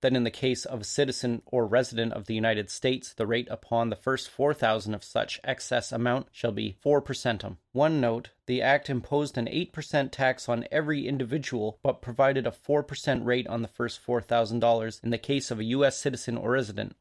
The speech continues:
So eight percent on non-resident aliens and four percent on the first four thousand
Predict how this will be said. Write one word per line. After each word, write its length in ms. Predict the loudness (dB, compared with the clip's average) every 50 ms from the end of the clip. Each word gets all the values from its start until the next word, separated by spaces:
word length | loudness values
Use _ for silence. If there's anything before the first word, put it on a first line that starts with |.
| _ _ _ -4
So 160 | -2 -2 0 2
eight 180 | 0 0 0
percent 380 | 0 -4 -2 2 2 2 2 4
on 240 | 2 2 2 4 4
non-resident 600 | 4 4 6 6 4 4 2 2 0 -2 0 0
aliens 600 | 0 -2 0 0 -2 -2 -2 -4 -6 -10 -18 _
and 200 | _ -4 -4 -4
four 240 | -2 _ 2 2 2
percent 400 | 2 0 -2 0 0 0 0 0
on 180 | -2 -2 -2 -2
the 80 | -4
first 340 | -4 -2 0 0 0 0 -2
four 280 | -6 -2 0 0 0 2
thousand 500 | 2 4 4 4 4 2 0 -4 -4